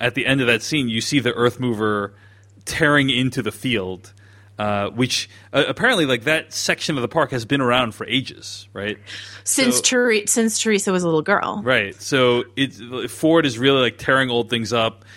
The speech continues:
Speaker 1: and, and reinstating the new. He also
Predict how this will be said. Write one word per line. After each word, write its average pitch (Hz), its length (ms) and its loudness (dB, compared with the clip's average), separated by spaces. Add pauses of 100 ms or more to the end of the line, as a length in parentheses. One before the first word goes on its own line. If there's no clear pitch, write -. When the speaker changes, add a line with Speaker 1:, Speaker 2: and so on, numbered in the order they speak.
(260)
Speaker 1:
and, 104 480 -4
and 107 180 -6
reinstating 110 540 -2
the 101 80 -8
new. 127 380 -2 (1120)
He 131 140 0
also 127 500 0